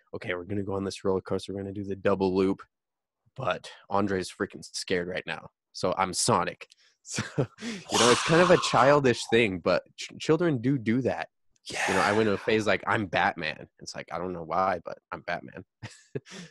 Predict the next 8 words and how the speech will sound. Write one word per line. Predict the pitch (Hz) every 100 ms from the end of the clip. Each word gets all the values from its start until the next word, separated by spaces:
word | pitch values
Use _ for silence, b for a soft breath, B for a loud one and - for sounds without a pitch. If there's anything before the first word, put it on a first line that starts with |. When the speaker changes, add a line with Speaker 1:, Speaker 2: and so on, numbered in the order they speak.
| B _
Speaker 1:
But | 92 -
that's | 131 - -
very | 117 123
interesting. | 117 - 85 - 80 80
Speaker 2:
Yeah, | - 131 180 202 202 147
bro. | 120 110 95 - - - _ _ _ _ _ _ -
Speaker 1:
Very | 101 -
cool. | -